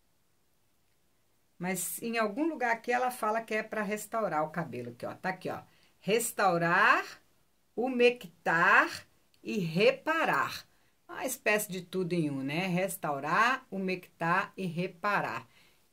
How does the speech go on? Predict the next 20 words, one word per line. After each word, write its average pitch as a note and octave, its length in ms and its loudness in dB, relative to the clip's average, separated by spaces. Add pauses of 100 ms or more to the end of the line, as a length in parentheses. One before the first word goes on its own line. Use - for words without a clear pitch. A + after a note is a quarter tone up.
Eu G#3 360 6 (240)
amo. G3+ 520 8 (260)
Aí G#3+ 140 0
você A#3 160 -4
vai A3 120 -2
falar G3+ 220 0
assim, F#3+ 240 -4
"Cacau, G#3+ 600 4 (200)
mas G3 220 -2
eu B3 100 2
não D4+ 160 -2
posso F3+ 540 -2
ter E3+ 160 -2
as D3+ 220 -4
quatro. - 400 -8 (180)
Qual D#4 380 8
que C#4 100 -14
você A#3+ 320 -6
me G#3+ 100 -2
indica?" C#3+ 540 -6